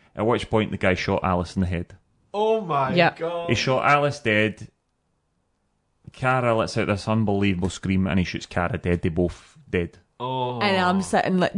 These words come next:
Speaker 1: And
Speaker 3: jaw on the
Speaker 1: there's
Speaker 3: floor.
Speaker 1: no coming back. They're both gone.
Speaker 2: Oh my
Speaker 1: That was
Speaker 2: gosh.
Speaker 1: the end of my Cara story. It was
Speaker 2: <gasps>
Speaker 1: brutal, and she's left there dead with Alice next to her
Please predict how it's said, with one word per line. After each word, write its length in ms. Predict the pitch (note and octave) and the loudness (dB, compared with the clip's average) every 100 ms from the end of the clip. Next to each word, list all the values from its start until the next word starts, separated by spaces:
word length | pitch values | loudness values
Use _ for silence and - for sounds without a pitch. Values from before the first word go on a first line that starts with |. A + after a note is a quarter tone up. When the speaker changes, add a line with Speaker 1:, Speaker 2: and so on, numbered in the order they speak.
| - | 0
Speaker 1:
And 100 | G#3 | 2
Speaker 3:
jaw 320 | F#3 F#3 F3+ _ - | 2 0 -4 _ 0
on 240 | F#3 F#3 | 2 2
the 60 | F#3+ | 2
Speaker 1:
there's 180 | A2+ | 4
Speaker 3:
floor. 180 | F3 E3+ | 4 4
Speaker 1:
no 180 | A#2 A#2 | 4 2
coming 380 | A2+ G#2+ G2 F2+ | 2 -2 -2 0
back. 260 | F2+ F2+ - | 0 0 0
They're 120 | F#2 | 0
both 280 | E2 F#2 - | 2 0 -2
gone. 220 | F2 F2+ | -6 -2
Speaker 2:
Oh 220 | D#3+ E3+ E3+ | 0 2 2
my 300 | C3 A2+ G#2+ | 0 0 0
Speaker 1:
That 240 | G#2+ A2+ | 2 2
was 120 | D3 | 2
Speaker 2:
gosh. 40 | G#2+ | 2
Speaker 1:
the 140 | G2+ | 2
end 200 | G2+ G#2+ | 2 0
of 120 | G2+ | -2
my 60 | G#2 | -4
Cara 320 | F#2+ G2 F#2 | 0 0 0
story. 440 | F2+ F#2+ F#2+ G2 F#2+ _ _ - | -2 -2 -2 -2 -8 _ _ -2
It 100 | G#2+ | 0
was 140 | G2+ G2+ | 2 0
Speaker 2:
<gasps> 80 | G#2+ | 2
Speaker 1:
brutal, 420 | A2 G#2 A2 G#2+ | 2 2 0 0
and 260 | - G2 F#2+ | 2 2 0
she's 200 | - F2 | -2 -2
left 280 | G#2 G#2 - | -2 -2 -2
there 220 | G#2 G2 | 0 0
dead 380 | F2+ G#2 G2+ F#2+ | 0 0 0 -2
with 180 | G#2+ G#2+ | -2 0
Alice 400 | F#2+ F#2+ F#2 - | 0 0 -2 -2
next 240 | G#2 - | -4 -4
to 80 | - | 0
her 160 | G2 | 0